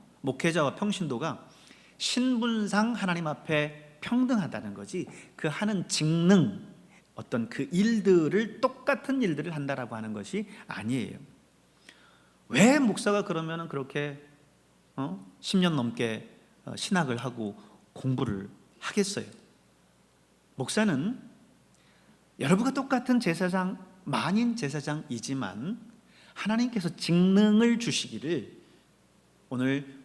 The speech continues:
교회에서 우리 성도들에게 하나님의 말씀을 가르치라라고 하는 그런 직능을 주신 거예요.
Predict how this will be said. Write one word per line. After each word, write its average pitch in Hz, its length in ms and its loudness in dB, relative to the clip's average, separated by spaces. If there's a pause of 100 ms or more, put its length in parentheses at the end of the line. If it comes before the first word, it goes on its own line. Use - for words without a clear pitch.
(100)
교회에서 123 460 -2
우리 127 120 -6
성도들에게 180 480 -4
하나님의 190 380 -2
말씀을 143 720 -2 (240)
가르치라라고 - 1000 -8
하는 147 420 2 (220)
그런 165 500 0
직능을 123 580 -2 (200)
주신 - 380 -2
거예요. 101 240 -8